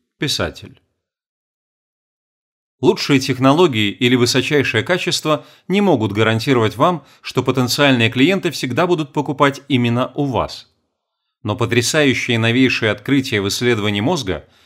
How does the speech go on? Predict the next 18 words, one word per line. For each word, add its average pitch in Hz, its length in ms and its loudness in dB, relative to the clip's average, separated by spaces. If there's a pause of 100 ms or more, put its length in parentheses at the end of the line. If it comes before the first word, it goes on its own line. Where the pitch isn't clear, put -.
(120)
предполагают, 123 880 0 (260)
что - 280 2
обращение 117 680 4
к - 80 -8
непосредственному 107 1040 0
органу, 113 560 0
отвечающему 98 800 0
за 92 140 -4
принятие 101 680 0
решений, 78 640 -6 (480)
старому 107 560 2
мозгу, 85 560 -2 (460)
повысит 120 560 2
эффективность 131 760 -2
продажи 107 540 0 (140)
идеи 107 720 -2
или 104 200 0
продукта. 110 600 -6